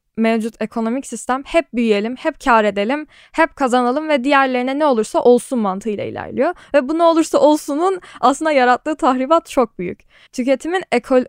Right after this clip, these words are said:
ekolojiye olan yarattığı tahribat zaten içinde bulunduğumuz durumda çok rahat görünüyor. Ee,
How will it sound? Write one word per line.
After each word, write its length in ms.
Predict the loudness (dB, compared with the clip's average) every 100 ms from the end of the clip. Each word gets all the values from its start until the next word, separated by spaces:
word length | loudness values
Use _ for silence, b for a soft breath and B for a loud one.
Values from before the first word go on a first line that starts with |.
| _
ekolojiye 640 | -4 0 4 4 2 2 2
olan 160 | 2
yarattığı 640 | 0 2 0 0 2 2 4
tahribat 600 | 0 -2 -2 0 0 2
zaten 360 | 0 0 -4
içinde 300 | -6 -4 0
bulunduğumuz 520 | 0 0 -2 -4 -2
durumda 340 | -2 -2 -2 -4
çok 300 | -2 -4 -2
rahat 300 | -2 -2 0
görünüyor. 480 | 0 0 -4 -8 -14 b b b 2
Ee, 200 | 4